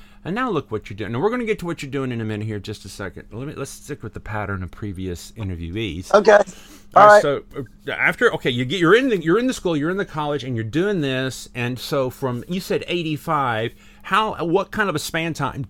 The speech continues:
Speaker 1: do, were you all over the United States with this,
Speaker 2: Um,
Speaker 1: this group?
Speaker 2: right. So between eighty-five and eighty-eight.
Speaker 1: Okay.
Speaker 2: Um, and so, uh, eighty, eighty-eight, eighty-nine, I came back to Knoxville.
Speaker 1: Mm-hmm.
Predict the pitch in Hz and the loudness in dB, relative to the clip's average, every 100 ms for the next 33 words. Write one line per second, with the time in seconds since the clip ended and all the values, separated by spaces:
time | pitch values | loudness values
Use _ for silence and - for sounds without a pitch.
0 | - 104 135 131 151 147 147 131 101 101 | -6 -2 0 2 4 6 6 4 2 0
1 | 98 98 87 - 165 165 - - 98 82 | 2 0 -2 -6 -6 -6 -6 -8 -8 -8
2 | - - 254 247 233 - - 220 202 180 | -4 6 10 10 8 2 -8 -4 -2 -2
3 | - 214 196 - 247 240 233 196 190 208 | 0 0 0 -4 -2 2 0 0 6 8
4 | 208 180 170 165 160 156 - 131 - - | 6 0 -8 -10 -8 -10 -6 -6 -6 -20
5 | - - - 101 90 87 123 165 170 165 | -20 -20 -16 -12 -8 -6 6 10 12 12
6 | 165 160 - - 156 165 170 147 - - | 8 2 -16 -10 0 0 0 -6 -14 -6
7 | - 208 208 208 180 - - - - 175 | 4 8 10 10 6 -4 -20 -20 0 6
8 | 180 175 - 208 - - 240 311 277 269 | 8 6 4 -4 -6 -10 -8 -4 -2 -2
9 | 381 - - - 262 294 - - - - | -2 -10 -20 -6 0 0 0 -10 -4 6
10 | 208 226 - - - - - - 190 214 | 8 8 4 -16 -18 -20 -8 0 2 8
11 | 208 202 190 185 165 - - - - - | 12 12 12 10 0 -16 -20 -20 -20 -10
12 | - 170 165 240 240 214 - 175 156 139 | 2 4 4 0 6 8 6 2 2 2
13 | - 110 92 - - - - 87 87 | -2 -4 -4 -6 -20 -20 -10 -8 -8